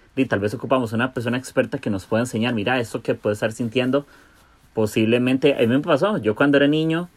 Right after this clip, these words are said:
mis papás son divorciados y yo creo que cuando yo tenía como nueve años, a mí me llevaron al psicólogo y fue muy bueno.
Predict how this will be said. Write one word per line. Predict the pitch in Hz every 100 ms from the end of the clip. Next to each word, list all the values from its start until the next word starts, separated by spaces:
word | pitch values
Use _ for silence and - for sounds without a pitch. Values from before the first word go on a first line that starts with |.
| _ -
mis | 117 113
papás | 117 113 120
son |
divorciados | 147 151 139 165 131 123 - -
y | - 101
yo | 92
creo | 110
que | 117
cuando | 120 113
yo | 107 107
tenía | 123 127
como | 131
nueve | 127 127
años, | 123 117 120 - - _ -
a |
mí | 110
me |
llevaron | 123 117
al | 131
psicólogo | 127 - 139 156 165 180 170 - _ _ _ -
y | 104 98 95
fue | -
muy | 113 131
bueno. | 135 220 160 95